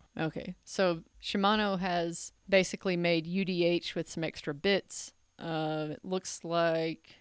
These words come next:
that was, like, a little battery or something that hangs on the bottom of your frame. So, yeah, they're probably getting ready to do some derailleur stuff where they're trying to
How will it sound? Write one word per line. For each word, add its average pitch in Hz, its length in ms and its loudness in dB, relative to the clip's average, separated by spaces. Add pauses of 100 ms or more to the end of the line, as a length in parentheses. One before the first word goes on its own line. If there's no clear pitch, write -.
(100)
that 180 140 -4
was, 180 120 -2
like, 175 160 -4
a 151 80 0
little 156 220 -2
battery 151 580 2
or 143 80 -6
something 151 440 -6
that 151 120 -4
hangs 160 380 -2
on 156 80 0
the 147 80 -4
bottom 156 400 -2
of 151 80 -8
your 156 100 -8
frame. 180 520 -4 (160)
So, 151 480 -4 (280)
yeah, 220 200 0
they're 175 120 2
probably 175 300 2
getting 165 280 0
ready 165 280 2
to 147 80 -8
do 160 180 2
some 156 380 -4
derailleur 160 460 0
stuff 160 420 -2
where 175 80 -4
they're 160 100 -6
trying 160 500 -4
to 160 500 0